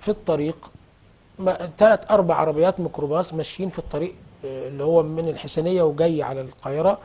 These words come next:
طريق اصلًا يعني هو، اه، مرصوف، لكن تعبان، يعني اللي بيجي تقريبًا لحد طريق، آه، مصر الاسماعيلية. آه، تلات اربع عربيات ميكروباص عندهم فرح او عندهم بتاع، ماسكين الطريق كله، عاملين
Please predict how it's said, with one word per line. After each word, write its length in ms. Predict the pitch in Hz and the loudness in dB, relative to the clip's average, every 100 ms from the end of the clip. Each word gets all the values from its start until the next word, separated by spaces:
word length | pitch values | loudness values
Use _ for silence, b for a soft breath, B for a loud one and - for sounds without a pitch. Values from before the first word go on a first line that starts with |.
| B B B - | B B B 2
طريق 280 | 175 240 240 | 2 4 0
اصلًا 340 | 226 202 190 165 | 0 0 0 -4
يعني 280 | 160 160 | -4 0
هو، 140 | 180 214 | 2 4
اه، 180 | 214 220 | 6 6
مرصوف، 380 | 196 151 214 196 | 4 -2 -8 -6
لكن 340 | 196 180 175 - - - - | -6 -6 -8 -10 -10 -12 -6
تعبان، 480 | 190 196 269 202 147 | -2 0 0 -2 -4
يعني 200 | 139 147 | -8 -8
اللي 120 | 143 | -10
بيجي 340 | 151 165 170 | -10 -12 -12
تقريبًا 360 | 156 - 180 165 | -12 -6 -2 -2
لحد 520 | 143 160 160 151 151 | -2 -4 -6 -4 -6
طريق، 220 | - 160 - 139 | -4 -4 -6 -10
آه، 220 | 139 135 | -8 -6
مصر 260 | 165 165 151 | -4 -4 -6
الاسماعيلية. 500 | 139 143 127 120 117 - - b b b b b b b b b - - | -6 -6 -6 -8 -10 -18 -20 b b b b b b b b b -8 2
آه، 420 | 170 165 160 190 - | 4 4 0 -4 2
تلات 240 | 208 226 226 | 6 8 6
اربع 200 | 233 185 | 6 8
عربيات 260 | 185 208 | 6 2
ميكروباص 440 | 202 170 165 208 185 | -2 -2 2 2 2
عندهم 380 | 165 165 185 165 | -4 -2 -4 -2
فرح 360 | 165 180 165 | 0 0 -2
او 80 | 160 | -4
عندهم 320 | 147 156 190 | -4 -4 -4
بتاع، 260 | 160 202 202 | -2 0 0
ماسكين 420 | 180 - - 247 | 0 -6 -4 -4
الطريق 380 | 240 190 202 247 - | -2 0 0 -2 -4
كله، 380 | 220 214 220 | -2 0 0
عاملين 480 | 208 165 165 202 220 | 0 -4 -4 -2 -4